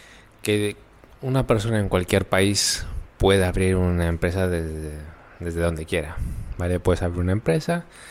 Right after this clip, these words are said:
y tú operar con esa empresa. Y si no eres residente de Estados Unidos, no tienes una oficina, no tienes empleados, tú no pagas impuestos en Estados Unidos.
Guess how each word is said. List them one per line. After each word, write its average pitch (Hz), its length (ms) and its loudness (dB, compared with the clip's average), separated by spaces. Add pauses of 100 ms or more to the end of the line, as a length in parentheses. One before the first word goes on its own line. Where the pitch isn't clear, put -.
(540)
y 120 240 0
tú 113 440 2 (220)
operar 92 540 0
con 90 160 -2
esa 85 180 -4
empresa. 80 560 -8 (800)
Y 147 140 2
si - 140 2
no 135 140 8
eres 131 160 6
residente 120 480 6
de 113 60 8
Estados 110 340 2
Unidos, 110 580 2 (200)
no 98 160 0
tienes 95 280 2
una 92 180 2
oficina, 101 560 0
no 95 120 2
tienes 92 300 0
empleados, 104 840 2 (720)
tú 131 220 6
no 113 220 4
pagas 101 340 2
impuestos 90 600 2
en 90 80 0
Estados 87 360 0
Unidos. - 560 -4